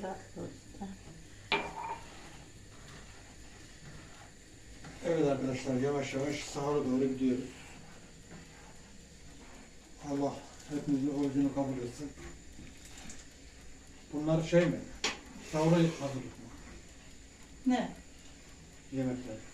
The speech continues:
Speaker 1: Onu, ha, şey, fırına atıp sütlaç yapacaksın onu.
Speaker 2: Sahura mı yiyeceğiz?
Speaker 1: Sahura yiyeceğiz. Akşam geçti. Bunu karnı acıkmış herhalde.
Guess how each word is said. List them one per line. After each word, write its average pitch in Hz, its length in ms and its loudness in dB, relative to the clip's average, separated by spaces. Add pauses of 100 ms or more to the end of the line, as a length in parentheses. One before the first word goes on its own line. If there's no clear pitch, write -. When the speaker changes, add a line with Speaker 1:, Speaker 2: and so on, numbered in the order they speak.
(260)
Speaker 1:
Onu, 294 380 8
ha, 294 240 8 (260)
şey, 277 200 4
fırına 320 300 2
atıp 269 320 4
sütlaç 196 380 0
yapacaksın 170 480 -2
onu. 160 240 -4 (400)
Speaker 2:
Sahura 165 260 8
mı 151 120 6
yiyeceğiz? 117 280 -2 (400)
Speaker 1:
Sahura 311 320 6
yiyeceğiz. 214 540 4 (180)
Akşam 254 420 0 (1500)
geçti. 262 480 0 (1400)
Bunu 208 200 2
karnı 208 280 8
acıkmış 180 460 -2
herhalde. 262 540 8